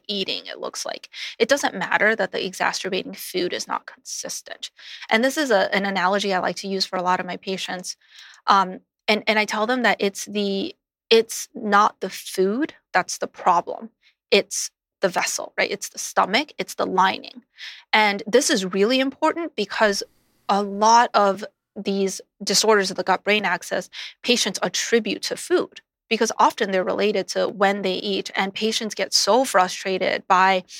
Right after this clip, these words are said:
not being able to identify which food is doing it. Even worse, when they can identify specific foods and start eliminating them. And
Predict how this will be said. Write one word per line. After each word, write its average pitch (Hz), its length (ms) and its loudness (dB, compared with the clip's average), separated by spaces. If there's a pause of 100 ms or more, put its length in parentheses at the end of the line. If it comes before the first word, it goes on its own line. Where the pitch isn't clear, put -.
(320)
not 214 240 4
being 208 220 0
able 190 260 0
to 190 160 -2
identify 185 640 -2
which 190 280 -4
food 196 300 -2
is 180 160 -4
doing 190 340 -4
it. 320 160 -2 (960)
Even 247 420 4
worse, 190 440 4
when 196 160 -2
they 185 140 -2
can 208 500 -2
identify 185 720 -2
specific - 640 -8
foods 196 320 -2
and 190 160 -6
start 190 260 0
eliminating 196 720 -8
them. - 220 -14 (440)
And 196 220 0